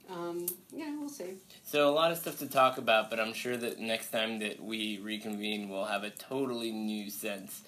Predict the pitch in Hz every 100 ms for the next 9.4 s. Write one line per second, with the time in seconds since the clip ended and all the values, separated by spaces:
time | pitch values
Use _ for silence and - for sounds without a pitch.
0 | - - - 104 107 - - 107 107 110
1 | 104 104 104 98 101 - 98 90 98 101
2 | 101 95 85 65 87 82 - - - -
3 | - 98 87 82 78 - 233 202 - 196
4 | 214 175 202 208 208 196 180 175 170 175
5 | 170 170 175 175 170 170 170 175 160 156
6 | 156 156 170 170 156 - 156 180 185 -
7 | 165 151 147 - 190 185 170 170 - -
8 | - 151 - - - 165 - 165 175 202
9 | - 175 151 139